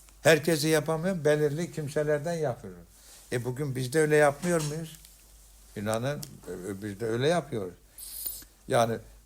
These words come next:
belirli bir kasap var, ben gidiyorum, o kasabımdan alıyorum. Belirli bir marketim var,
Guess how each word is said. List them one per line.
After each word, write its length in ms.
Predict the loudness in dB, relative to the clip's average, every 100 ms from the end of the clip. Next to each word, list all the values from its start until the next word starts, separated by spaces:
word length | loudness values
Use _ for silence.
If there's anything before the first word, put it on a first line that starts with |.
| 0
belirli 440 | 2 2 -2 -2
bir 80 | 0
kasap 500 | 0 2 2 0 0
var, 200 | -2 0
ben 260 | -2 -2 -6
gidiyorum, 420 | -2 0 0 0
o 120 | 0
kasabımdan 720 | 2 2 2 0 -2 0 2
alıyorum. 540 | 2 2 0 -4 -6 -8 -14 -20 -20 _
Belirli 500 | 0 0 0 -4 -4
bir 60 | -4
marketim 680 | -2 -2 -2 -6 -4 -2 2
var, 200 | 2